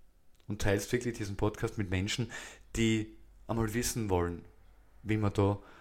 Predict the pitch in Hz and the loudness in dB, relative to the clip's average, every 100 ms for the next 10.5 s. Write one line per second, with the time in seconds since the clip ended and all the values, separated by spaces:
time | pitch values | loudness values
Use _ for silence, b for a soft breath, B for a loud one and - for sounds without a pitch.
0 | B 110 - 113 - 110 - - - 110 | B -4 0 0 4 2 2 -6 -4 -2
1 | 113 104 101 - 107 98 101 110 101 113 | 0 0 -2 2 0 0 -2 2 2 2
2 | 110 92 92 92 95 104 98 - 104 107 | 2 0 0 0 0 0 0 -2 -4 -2
3 | 98 98 - - - - - - - 110 | -2 -4 -16 -20 -20 -20 -20 -2 6 6
4 | 110 - - 95 92 - 101 110 101 - | 4 -2 -4 -4 -4 -6 -6 -4 -6 -8
5 | B B B B 110 98 120 151 143 110 | B B B B -6 4 4 4 4 4
6 | 107 - 110 - 113 113 101 92 - 98 | 2 -2 -2 0 0 0 -2 -2 -4 -6
7 | - b b b 98 87 85 90 - 87 | -8 b b b -2 0 0 -2 -4 -4
8 | 85 - 87 - b b b 104 101 101 | -4 -4 -6 -6 b b b -2 0 2
9 | 92 95 b b b 82 87 90 92 104 | 0 -2 b b b -2 0 0 0 -2
10 | - 90 87 85 | -2 -2 -2 -4